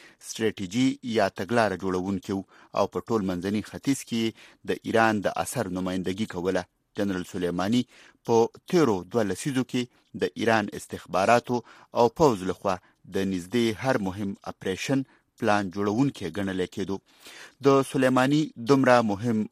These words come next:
رول ښکاره کوي چې د نوموړي وژنه به د منځني ختیځ په هغه یو شمېر ملکونو کې ډېر غټ اثر ولري، چرته چې امریکا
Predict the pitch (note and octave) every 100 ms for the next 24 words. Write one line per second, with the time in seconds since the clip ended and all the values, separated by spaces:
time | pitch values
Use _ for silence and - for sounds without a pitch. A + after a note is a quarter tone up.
0 | G#2+ B2+ B2+ E2+ _ _ - - F2+ F#2
1 | G2 F#2+ C3+ - _ _ - G#2 F2 G2+
2 | F#2+ F#2+ G2+ A2 F#2 F2+ A#2+ B2+ A2 A2
3 | - _ - F#2+ F#2 F#2+ G#2+ - F#2 -
4 | C3+ - - F#2+ F#2 A#2 G#2 F#2+ G2+ C3+
5 | - - G2 F#2 F2 - C3 A#2+ B2 A2+
6 | - - - - A2 C3+ C3 _ A2+ G#2
7 | B2+ - F#2 G#2+ D3+ C3+ F#2+ F#2 F#2 G2
8 | _ _ - D3+ C#3 A2 - - F#2 F2
9 | F#2 A#2+